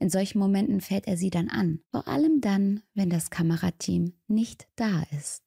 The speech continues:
Dann beschimpft er sie manchmal so heftig, dass sie weinen muss. Hin und wieder bemerkt sie Ungereimtheiten auf ihrem Konto. Sie ist irritiert. Sven bestellt sich was über ihr Konto. Manchmal hebt er größere Summen ab.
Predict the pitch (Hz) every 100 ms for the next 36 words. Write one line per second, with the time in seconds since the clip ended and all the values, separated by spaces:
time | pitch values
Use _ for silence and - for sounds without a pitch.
0 | - 170 175 180 185 170 - 220 226 -
1 | 190 180 190 190 190 - 214 202 180 226
2 | 240 269 - 240 - - 175 - - -
3 | - 220 202 185 170 165 170 175 - -
4 | - 214 214 180 208 196 190 185 190 -
5 | - 196 - - 262 294 220 190 175 170
6 | 170 165 - - - 175 - 175 170 175
7 | - 208 220 - - - _ - - -
8 | - 156 175 170 - - 190 - - -
9 | - - 208 226 247 220 208 196 - 180
10 | - 170 - 175 175 180 - 196 214 -
11 | 165 170 165 196 - 247 240 254 - 226
12 | 214 196 214 277 - 247 226 214 220 170
13 | - - -